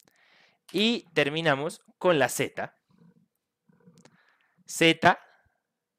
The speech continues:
de zapato. ¿Listo? Con eso terminamos nuestro abecedario. Ahora tú intenta deletrear tu nombre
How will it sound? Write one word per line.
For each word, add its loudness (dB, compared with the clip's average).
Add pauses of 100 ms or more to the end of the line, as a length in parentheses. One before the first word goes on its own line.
(140)
de 0 (280)
zapato. -2 (2250)
¿Listo? -4 (920)
Con -4
eso 0
terminamos 0 (260)
nuestro -2
abecedario. 2
Ahora 2
tú -2
intenta -2
deletrear 0
tu -8
nombre -6